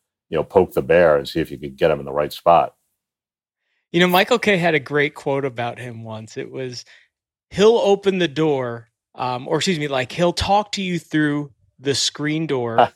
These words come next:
Speaker 1: <laughs>
Speaker 2: for twenty minutes, but
Speaker 1: Yeah.
Speaker 2: he's not letting you in."
Speaker 1: That's, uh,
Speaker 2: Was
Speaker 1: well
Speaker 2: it
Speaker 1: put. Well put.
Speaker 2: And he was like that even at age twenty-three, twenty-four also.
Speaker 1: Oh,
Speaker 2: He
Speaker 1: yeah.
Speaker 2: was that way?
Speaker 1: Yeah,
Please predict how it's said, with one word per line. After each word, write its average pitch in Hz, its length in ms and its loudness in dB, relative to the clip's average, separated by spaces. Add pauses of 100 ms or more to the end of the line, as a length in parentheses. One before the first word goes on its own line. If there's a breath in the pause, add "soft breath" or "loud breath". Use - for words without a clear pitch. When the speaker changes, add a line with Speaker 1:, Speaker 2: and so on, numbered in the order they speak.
(140)
Speaker 1:
<laughs> - 180 0
Speaker 2:
for 151 180 2
twenty 165 440 4
minutes, 131 560 -2
but 156 140 4
Speaker 1:
Yeah. - 80 -2
Speaker 2:
he's 143 140 -6
not 151 260 0
letting 139 340 -2
you 127 160 -6
in." 101 320 -8 (140)
Speaker 1:
That's, 80 240 0
uh, 85 100 8
Speaker 2:
Was 92 120 8
Speaker 1:
well 98 100 10
Speaker 2:
it - 120 0
Speaker 1:
put. 78 280 4 (360)
Well 80 180 2
put. - 280 -2
Speaker 2:
And 202 80 2
he 233 80 4
was 311 160 4
like 294 160 4
that 277 160 4
even 254 220 0
at 208 80 2
age 233 240 0
twenty-three, 233 560 0
twenty-four 214 640 0
also. 202 300 4
Speaker 1:
Oh, - 20 6
Speaker 2:
He 92 80 6
Speaker 1:
yeah. 80 160 6
Speaker 2:
was - 100 -2
that 87 180 -4
way? 101 220 -4 (320)
Speaker 1:
Yeah, 107 320 6